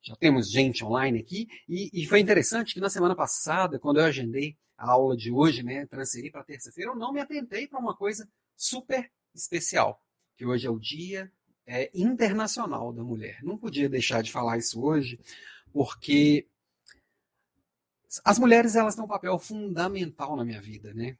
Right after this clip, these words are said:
Eu mudei de vida depois que conheci minha esposa. Eu trabalho com mulheres, eu tenho uma equipe de vinte, de quinze gerentes, todas mulheres, uma equipe de cento e vinte líderes de negócio, a grande maioria mulheres,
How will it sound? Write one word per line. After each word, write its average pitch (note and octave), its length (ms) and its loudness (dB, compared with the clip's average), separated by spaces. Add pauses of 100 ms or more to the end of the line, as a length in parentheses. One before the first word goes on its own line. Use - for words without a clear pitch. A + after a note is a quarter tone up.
Eu B2 420 -2 (340)
mudei C#3+ 400 6
de D3+ 140 -4
vida C#3+ 320 -8
depois A#2+ 320 -8
que A#2 60 -14
conheci A#2 400 -8
minha A#2 100 -6
esposa. C3 640 -8 (840)
Eu D3+ 100 0
trabalho D3+ 560 4
com C#3 160 -10
mulheres, A#2+ 440 -4
eu A#2 60 -8
tenho D3 200 -8
uma D3 100 -4
equipe D#3+ 400 -10
de A#2+ 180 -8
vinte, B2+ 380 -8
de B2+ 180 -8
quinze F3+ 380 -4
gerentes, C#3+ 720 -4 (160)
todas C3+ 320 -4
mulheres, A#2+ 580 -6 (300)
uma C#3+ 140 0
equipe D3 440 -6
de B2 360 -10
cento E3+ 440 0
e D3+ 40 0
vinte C#3+ 420 -6
líderes B2+ 480 -4
de A#2 80 -8
negócio, A#2+ 580 -4 (480)
a A2 120 -16
grande C#3+ 560 6
maioria B2+ 480 -6
mulheres, A#2+ 580 -10